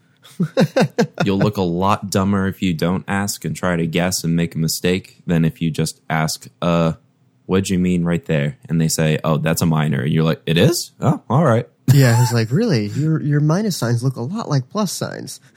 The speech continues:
Speaker 1: <laughs>
Speaker 2: Uh, it looks like a candy cane to me, but I guess it's a Christmas song now.
Speaker 1: I guess so. Chestnuts roasting on an open fire. <laughs>
Speaker 2: Nat King Cole.
Speaker 1: Oh, man. That's too funny. Uh,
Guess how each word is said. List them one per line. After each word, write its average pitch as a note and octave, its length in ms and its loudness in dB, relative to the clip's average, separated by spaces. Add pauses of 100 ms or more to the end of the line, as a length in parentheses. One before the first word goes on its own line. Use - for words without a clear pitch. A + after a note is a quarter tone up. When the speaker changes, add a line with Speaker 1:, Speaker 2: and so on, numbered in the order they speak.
Speaker 1:
<laughs> - 0 -
Speaker 2:
Uh, - 340 4
it - 40 -2
looks C3 260 4
like C3+ 160 4
a G2 60 -4
candy C3 360 4
cane F2+ 340 2
to D#2+ 60 0
me, G2 360 4
but E2 340 2 (380)
I D#3 40 0 (120)
guess - 240 -2
it's - 160 -2
a G#2+ 40 -6
Christmas B2 440 -2
song G2 280 -2
now. G2 200 -6 (640)
Speaker 1:
I B2 80 -6
guess C#3+ 260 -2
so. A2+ 380 -2 (320)
Chestnuts C3 460 -6
roasting C3+ 340 -6
on B2 80 -4
an A2+ 60 -4
open C3+ 240 -6
fire. - 360 -16 (300)
<laughs> - 0 - (2000)
Speaker 2:
Nat C#2+ 200 -6
King B2+ 200 -2
Cole. - 240 -6 (680)
Speaker 1:
Oh, C3 440 0
man. G#2 500 -6 (220)
That's G#2 220 -6
too G#2+ 120 -6
funny. G#2+ 360 -8 (580)
Uh, E3 280 4